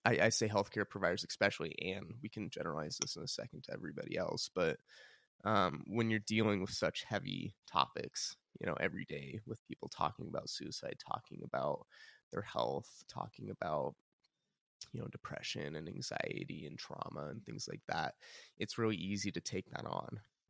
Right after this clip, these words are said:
right? And be overwhelmed by that. And so being able to set those boundaries of, like, "Okay, this is work,"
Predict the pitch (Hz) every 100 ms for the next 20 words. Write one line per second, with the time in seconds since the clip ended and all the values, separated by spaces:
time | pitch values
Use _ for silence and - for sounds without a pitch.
0 | - - - - - _ _ - 104 90
1 | 76 82 90 92 95 - - 65 69 -
2 | _ - _ _ - 107 - 101 92 87
3 | - - 104 101 95 90 - 117 117 113
4 | 110 - - 101 - 85 101 87 - 92
5 | - - - _ _ - - - 110 -
6 | 104 - 117 110 107 135